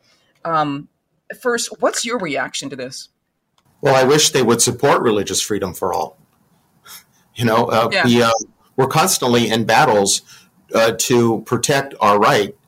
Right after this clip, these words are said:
Speaker 2: to serve the needy, all the needy, not just Catholics, but anyone of any faith or no faith, but in accordance with the moral principles of our faith.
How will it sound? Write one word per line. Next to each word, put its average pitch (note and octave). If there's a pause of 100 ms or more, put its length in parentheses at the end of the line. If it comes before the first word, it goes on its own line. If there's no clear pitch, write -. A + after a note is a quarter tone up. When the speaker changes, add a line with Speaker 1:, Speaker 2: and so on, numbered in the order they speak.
(240)
Speaker 2:
to A#2
serve B2+
the A2
needy, A#2
all B2+
the C3
needy, G#2+
not A#2
just -
Catholics, G2
but G#2
anyone A2+
of G#2
any A#2+
faith A2+
or A2
no A2
faith, G2+ (400)
but D3+
in D3+
accordance C#3+
with B2+
the B2+
moral B2
principles A2
of A2
our A2
faith. -